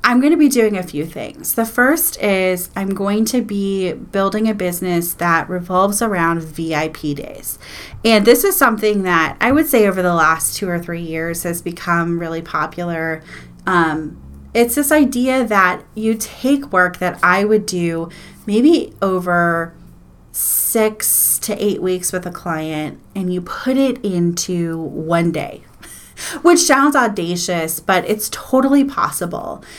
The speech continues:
And for that one day, the client pays you what they would have paid you over those six to eight weeks.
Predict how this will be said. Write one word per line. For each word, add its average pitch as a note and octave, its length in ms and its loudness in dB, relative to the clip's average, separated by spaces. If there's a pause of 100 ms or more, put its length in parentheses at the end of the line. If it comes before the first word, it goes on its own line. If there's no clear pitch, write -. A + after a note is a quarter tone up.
(240)
And G3+ 500 2 (260)
for A3+ 200 -2
that G#3 260 2
one G3 280 -2
day, F#3 640 0 (720)
the G3 180 0
client A#3 640 0
pays A#3 560 0
you D#3+ 480 -2
what F#3 260 0
they F#3+ 140 0
would F3+ 160 -2
have E3 160 -6
paid F3+ 420 -2
you D3+ 240 -4
over E3+ 260 -6
those D#3+ 300 -6
six - 300 -6
to - 120 -8
eight D#3+ 240 -8
weeks. - 580 -12